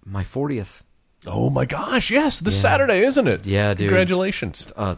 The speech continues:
Speaker 2: You don't
Speaker 1: thanks.
Speaker 2: look a day over thirty.
Speaker 1: <laughs> Thanks. Congratulations on not dying yet.
Speaker 2: Yes. <laughs>
Speaker 1: That's, that's fantastic. So, what are we going to watch next week?
Speaker 2: That's a great question, Joe. Uh, this was my pick.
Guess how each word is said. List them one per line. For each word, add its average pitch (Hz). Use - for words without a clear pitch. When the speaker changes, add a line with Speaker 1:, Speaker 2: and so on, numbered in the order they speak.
Speaker 2:
You 117
don't 143
Speaker 1:
thanks. -
Speaker 2:
look 147
a 123
day 135
over 107
thirty. 87
Speaker 1:
<laughs> 87
Thanks. -
Congratulations 202
on 110
not 117
dying 101
yet. -
Speaker 2:
Yes. -
<laughs> -
Speaker 1:
That's, -
that's 123
fantastic. 104
So, 185
what 185
are 247
we 226
going 170
to 185
watch 139
next -
week? 78
Speaker 2:
That's 101
a 117
great 139
question, 175
Joe. 143
Uh, 123
this 175
was 156
my 160
pick. 180